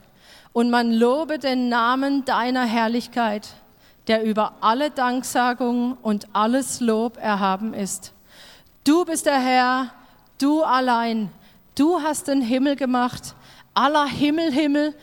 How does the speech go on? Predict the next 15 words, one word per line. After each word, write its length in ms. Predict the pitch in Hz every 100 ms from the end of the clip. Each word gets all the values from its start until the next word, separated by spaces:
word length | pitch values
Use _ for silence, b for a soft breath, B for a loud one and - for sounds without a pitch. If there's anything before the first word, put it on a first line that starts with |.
| B
samt 520 | B - 233 277 349 -
ihrem 420 | 277 262 262 262
ganzen 520 | 233 247 277 - 262
Heer, 420 | 208 220 220 226 202 b b b b
die 160 | 247 233
Erde 680 | - 254 262 294 294 285 285 -
und 280 | 240 226 -
alles, 480 | - 254 311 311 -
was 240 | 277 262 -
auf 240 | 254 240
ihr 300 | 247 240 247
ist, 400 | 233 226 - - b b b b
die 120 | 247 226
Meere 680 | 233 233 254 277 269 269 - B B
und 280 | 233 233